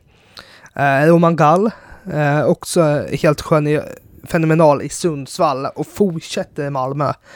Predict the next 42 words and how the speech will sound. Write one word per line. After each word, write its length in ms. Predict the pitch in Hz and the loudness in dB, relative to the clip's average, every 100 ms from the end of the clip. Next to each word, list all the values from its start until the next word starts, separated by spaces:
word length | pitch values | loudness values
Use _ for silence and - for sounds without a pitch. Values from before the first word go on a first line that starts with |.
| - - - - | -20 -20 -20 -8
Det 120 | - 180 | 0 6
trodde 280 | 208 180 | 6 6
jag 120 | 208 160 | 4 2
inte, 220 | - 104 | -2 -6
att 200 | 147 - | -4 -2
han 220 | 165 160 | -2 -2
skulle 440 | - 170 156 151 | -2 0 0 0
bara 160 | 156 143 | 0 0
köra 160 | - 156 | -2 -2
på 220 | 180 165 | 0 0
som 140 | 156 | 0
han 100 | 147 | 0
gjorde. 260 | 139 143 139 - - _ - - - - - | 0 0 -2 -6 -20 _ -20 -20 -20 -20 0
Alexander 420 | 175 170 180 165 | 0 2 2 2
Fransson, 460 | 170 156 151 151 | 2 0 0 -2
jätteviktig 880 | 147 143 156 - - 139 135 - 131 | -2 -2 -2 -4 -8 -6 -6 -8 -10
i 80 | 120 | -10
I 40 | |
F 60 | 110 | -10
K 100 | - | -8
Norrköping. 800 | 139 117 80 - 139 - 110 101 - - | -6 -6 -6 -4 -4 -4 -6 -8 -14 -14
Skulle 360 | - - 147 | -8 -2 0
jag 60 | 143 | 0
också 220 | 139 - | -2 -4
tagit 260 | 156 151 147 | -2 -2 0
med 120 | 147 | -2
Simon 300 | - 156 165 | 0 2 2
Tärd, 400 | - 190 196 170 | 2 4 4 2
men 400 | 165 170 - 185 | -2 -4 -6 -2
det 80 | 196 | 0
vart 280 | 214 214 180 | 2 0 -6
inte 140 | 165 | -2
så 140 | 175 | -2
nu. 160 | 156 156 - - - - - - _ | 0 -2 -6 -20 -20 -20 -20 -20 _
Junior 560 | 185 202 240 247 240 240 - | -2 0 2 4 4 2 -2
i 80 | 175 | 0
Bayern, 380 | 185 190 202 214 - | 2 2 -2 -6 -8
väldigt 340 | 160 185 160 190 | 2 2 2 -4
viktig 220 | 180 180 | -4 -2
över 120 | 170 | 0
hela 160 | 170 151 | 0 -2
säsongen. 480 | 156 156 165 214 | -2 -2 -2 -4